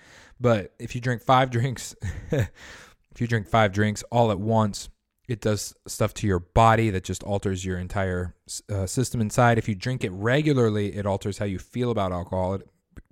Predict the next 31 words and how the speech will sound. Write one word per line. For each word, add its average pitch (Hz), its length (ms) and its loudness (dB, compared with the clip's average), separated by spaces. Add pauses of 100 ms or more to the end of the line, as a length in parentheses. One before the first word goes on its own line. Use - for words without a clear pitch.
creates 104 320 -4
more 98 140 0
of 90 60 -4
an 87 100 -6
addiction. 90 500 -6 (1400)
Um, 113 340 2 (120)
and 117 120 -4
then 117 140 0
the 107 80 4
one 117 260 4
drink, 107 300 0
you 110 60 0
know, 98 80 0
that's 98 180 -2
either 101 160 0
like 95 180 0
one 98 180 0
beer, 95 260 0
one 92 200 -2
five 98 220 -2
ounce 92 160 -6
glass 92 300 -6
of 101 80 -6
wine, 92 380 -6 (360)
uh, 104 180 -2
one 98 260 -4
point 101 200 -4
five 101 240 -2
ounce 95 240 -4
hard 107 340 2
drink. 101 460 -4